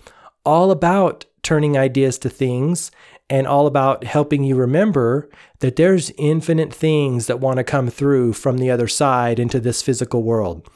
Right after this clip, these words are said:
And not only is there, is there infinite things that wanna come through, but infinite things that wanna come through to you, specifically to you, wherever you are, whatever you do, your channel is full of those ideas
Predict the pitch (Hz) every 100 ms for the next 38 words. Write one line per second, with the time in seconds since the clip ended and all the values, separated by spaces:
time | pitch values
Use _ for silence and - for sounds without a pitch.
0 | - - - - 160 151 143 127 117 -
1 | _ - 139 139 240 233 208 185 160 151
2 | 165 147 139 143 151 151 117 - 147 135
3 | 139 139 135 - 123 110 131 139 175 202
4 | - - - - - 143 160 165 180 147
5 | - 165 160 143 135 147 147 - 139 -
6 | 151 147 147 110 107 143 139 85 _ _
7 | - - - 131 113 - 165 196 214 175
8 | 160 147 160 156 104 82 120 117 156 175
9 | 170 151 151 147 139 _ - 110 113 135
10 | 151 165 202 156 120 113 - - - _
11 | _ 139 131 170 214 - 147 120 95 -
12 | _ - 135 123 - - 175 190 143 139
13 | 123 131 123 117 123 120 120 117